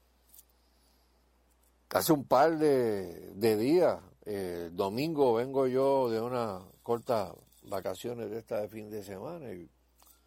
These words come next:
llego a mi casa, prendo, eh, las redes sociales,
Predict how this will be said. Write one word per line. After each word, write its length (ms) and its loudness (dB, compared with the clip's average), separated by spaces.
llego 260 -6
a 60 -8
mi 120 -10
casa, 400 -6
prendo, 680 -8
eh, 240 -10
las 220 -2
redes 260 0
sociales, 800 -4